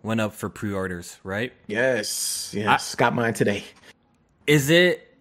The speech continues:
Speaker 1: s-, pre-, sold out in the U S market? I'm actually pretty curious. Like, if you go to, like, Best Buy, Amazon, Walmart, are,
Speaker 2: Oh,
Speaker 1: are they,
Speaker 2: mm-hmm.
Speaker 1: are they sold out? Or are they still available? Because I checked, t-, I just checked today.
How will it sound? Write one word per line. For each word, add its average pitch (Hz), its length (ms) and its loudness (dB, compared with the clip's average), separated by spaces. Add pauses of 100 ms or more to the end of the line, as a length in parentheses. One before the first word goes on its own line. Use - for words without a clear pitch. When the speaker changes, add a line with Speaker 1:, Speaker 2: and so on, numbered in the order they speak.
(300)
Speaker 1:
s-, - 120 -10
pre-, - 240 -6
sold 139 340 0
out 131 160 4
in 117 380 -4
the 107 100 -2
U 117 160 2
S 120 100 -4
market? 113 320 -2
I'm 110 140 -2
actually 110 240 -2
pretty 110 260 -6
curious. 98 260 -4
Like, 95 120 -4
if 101 80 -6
you 120 80 -2
go 117 160 2
to, 110 60 0
like, 101 320 -2 (440)
Best 110 320 -2
Buy, 107 460 2
Amazon, 104 840 -2 (580)
Walmart, 104 720 -2 (500)
are, 113 260 2
Speaker 2:
Oh, 254 260 8
Speaker 1:
are 123 120 -2
they, 135 100 2
Speaker 2:
mm-hmm. 320 140 4
Speaker 1:
are - 80 6
they 165 100 4
sold 139 280 2
out? 147 120 6
Or 117 80 2
are 110 40 2
they 120 100 2
still 110 220 -2
available? 95 380 -2
Because 104 460 -4 (580)
I 147 160 8
checked, - 640 0
t-, 175 200 0
I 143 120 6
just 160 200 0
checked 139 220 0
today. 113 340 0